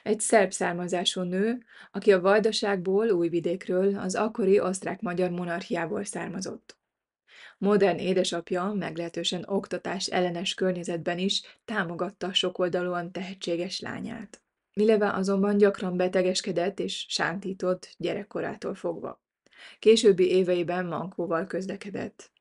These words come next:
Egész életében fájdalmaktól szenvedett, ami hozzájárult depresszív hangulatához. Einstein ezernyolcszázkilencvenhatban a Zürichi Egyetemen találkozott Milevával. Ő volt az egyetlen nő abban az évfolyamban, aki fizikát hallgatott.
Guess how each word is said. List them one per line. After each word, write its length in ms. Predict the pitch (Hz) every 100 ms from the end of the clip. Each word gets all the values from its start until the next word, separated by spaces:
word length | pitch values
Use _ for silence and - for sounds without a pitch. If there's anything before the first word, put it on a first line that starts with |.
| _
Egész 380 | - 208 202 202
életében 680 | - 185 185 180 170 175 175
fájdalmaktól 760 | 196 190 185 185 180 185 180
szenvedett, 680 | 185 190 175 175 180 202 - - - - -
ami 200 | 180 214
hozzájárult 880 | 214 185 185 175 180 180 180 180 -
depresszív 520 | 170 185 180 190 165
hangulatához. 1040 | 175 175 165 170 220 165 190 - - - _ _ _
Einstein 560 | - 254 262 208 202 214
ezernyolcszázkilencvenhatban 1600 | 202 185 185 185 185 190 - 190 185 190 185 202 196 202 185 208
a 60 | 208
Zürichi 440 | 190 180 170 -
Egyetemen 540 | - 180 185 190 185 185
találkozott 640 | 196 185 185 190 185 -
Milevával. 760 | - 185 190 202 202 202 - - _ _ _ - -
Ő 160 | - 233
volt 200 | 226 233
az 140 | 202
egyetlen 480 | 202 196 190 190 185
nő 180 | 190 185
abban 240 | 185 214
az 120 | 208
évfolyamban, 640 | 202 240 - 190 185 196 233
aki 200 | 226 220
fizikát 540 | - 170 180 180 180
hallgatott. 720 | - - 196 226 - - -